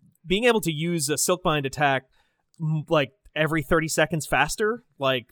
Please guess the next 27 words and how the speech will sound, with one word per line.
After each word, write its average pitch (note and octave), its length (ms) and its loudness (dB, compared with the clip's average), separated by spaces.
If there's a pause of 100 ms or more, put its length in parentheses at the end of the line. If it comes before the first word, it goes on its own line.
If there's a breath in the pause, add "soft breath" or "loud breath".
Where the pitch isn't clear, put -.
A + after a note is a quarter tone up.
(220)
that E3+ 240 6
is C#3+ 240 -2
a B2 100 -4
game D3+ 400 0
changer. A2+ 520 -6
Give F3 140 4
me D#3 140 -2
all B2 220 -2
of G#2 80 -12
those, C3 320 -2
please." G#2 420 -8
Actually, A#2+ 560 -6
like, B2+ 220 -6
that's C#3+ 200 -2
what B2+ 80 -8
I A2+ 40 -4
want. A2+ 320 -8
It's, C#3 180 -6
like, D3+ 240 -2 (320 soft breath)
so G#3+ 340 6
indicative D#3+ 460 2
of A#2+ 100 -10
how D3+ 200 2
good C3+ 320 -4
these A#2 160 -10
skills A#2 260 -6
are. G#2+ 200 -8